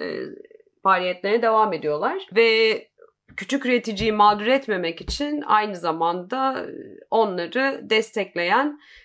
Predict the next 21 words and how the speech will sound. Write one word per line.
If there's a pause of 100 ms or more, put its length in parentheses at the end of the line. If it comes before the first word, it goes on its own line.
(120)
e,
kampanyalara
devam
edecekler. (140)
Aynı, (180)
e, (680)
şeyler
kooperatiflerden
aslında
bu
temel
ihtiyaçları
yardım
kolisi
şeklinde
alıp
ihtiyaç
sahiplerini
belirlediğiniz
siz
de,